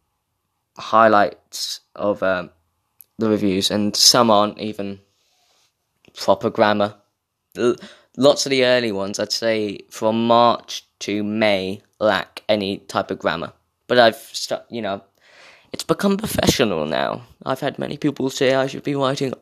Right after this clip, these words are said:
articles. I don't think I'll ever do that. I don't know, I think that'll be, that's when you ca-, start to lose sight on the world, when you start writing articles for The Guardian.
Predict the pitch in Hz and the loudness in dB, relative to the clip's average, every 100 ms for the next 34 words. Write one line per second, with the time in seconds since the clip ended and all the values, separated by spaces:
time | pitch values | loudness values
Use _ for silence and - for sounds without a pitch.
0 | _ 131 - - - - - - - - | _ 0 0 -4 -8 -10 -10 0 0 0
1 | _ _ _ _ _ _ - 113 104 104 | _ _ _ _ _ _ -4 -2 -2 -4
2 | 101 - 95 95 82 - _ _ _ - | -4 -6 -8 -8 -10 -14 _ _ _ -8
3 | 120 113 104 101 98 104 98 110 101 - | -4 0 0 0 0 0 0 -2 -4 -10
4 | _ - - - _ _ 98 - - - | _ -20 -20 -20 _ _ 2 2 2 -4
5 | 120 110 131 - - 127 - 120 113 117 | -4 -4 -6 -4 2 2 2 -2 0 -2
6 | - 113 107 - 101 101 104 101 104 - | 0 0 -2 -4 -6 -4 -4 -4 -10 -6
7 | 107 85 104 101 101 98 - 98 - 101 | -6 -2 -4 -2 -2 -4 -6 -10 -10 -10
8 | - 90 95 101 104 | 0 2 4 0 -8